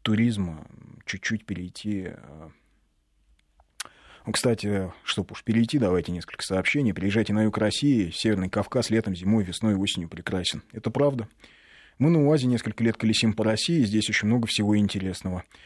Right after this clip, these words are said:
Если не обращать внимания на гостиницы, ехать летом с палатками получается крайне бюджетно, очень душевно, масса впечатлений.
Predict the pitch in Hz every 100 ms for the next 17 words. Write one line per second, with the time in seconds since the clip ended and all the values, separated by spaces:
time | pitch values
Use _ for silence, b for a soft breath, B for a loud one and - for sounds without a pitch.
0 | B - 117 120 117 117 117 107 113 110
1 | 104 101 107 101 170 143 - 113 117 113
2 | 107 90 - 95 117 143 - 90 95 101
3 | 110 - 110 107 95 98 107 143 95 85
4 | 92 104 - 139 90 107 127 - - -
5 | - 87 85